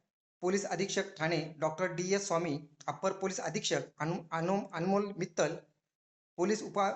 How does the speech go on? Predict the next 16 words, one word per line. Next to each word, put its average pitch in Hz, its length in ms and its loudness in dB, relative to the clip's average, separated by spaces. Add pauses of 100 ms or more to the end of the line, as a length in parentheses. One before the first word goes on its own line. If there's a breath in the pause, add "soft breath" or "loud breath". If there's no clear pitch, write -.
(140)
विभागीय 196 360 4
अधिकारी 175 480 0
मिलिंद 180 320 -2
शिंदे, 143 420 0 (260)
गुन्हे 175 200 2
शाखेचे 180 400 0
पोलीस 180 320 -2
निरीक्षक 180 340 0 (160)
सुरेश 170 360 0
मनोरे, 165 380 2 (580)
किनवली 202 340 2
पोलीस 196 260 -2
स्टेशनचे 175 400 -2
सहाय्यक 165 400 -2
पोलीस 175 260 -2
निरीक्षक 156 320 0